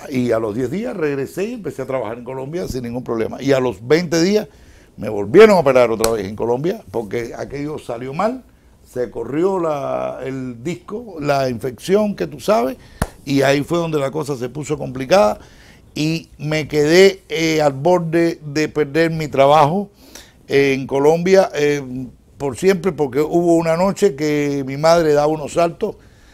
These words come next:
de un metro de altura porque ya yo no estaba prácticamente consciente y tenían que, yo escuchaba la conversación, <laughs> eso era terrible,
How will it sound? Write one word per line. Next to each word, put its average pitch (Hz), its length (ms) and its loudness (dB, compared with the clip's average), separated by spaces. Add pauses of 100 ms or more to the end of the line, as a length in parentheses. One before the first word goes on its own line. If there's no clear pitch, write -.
(160)
de 127 160 2
un 147 160 0
metro 175 320 0
de 160 80 2
altura 190 380 0
porque 131 600 -2
ya 143 140 4
yo 156 140 0
no 147 60 -8
estaba 143 340 4
prácticamente 135 600 -4
consciente 170 640 -4
y 135 580 -4
tenían 143 400 -6
que, 143 380 -4 (460)
yo 147 200 2
escuchaba 160 720 6 (420)
la 147 200 2
conversación, 143 880 0
<laughs> - 20 -16
eso - 360 -6
era 170 160 -8
terrible, 165 560 -8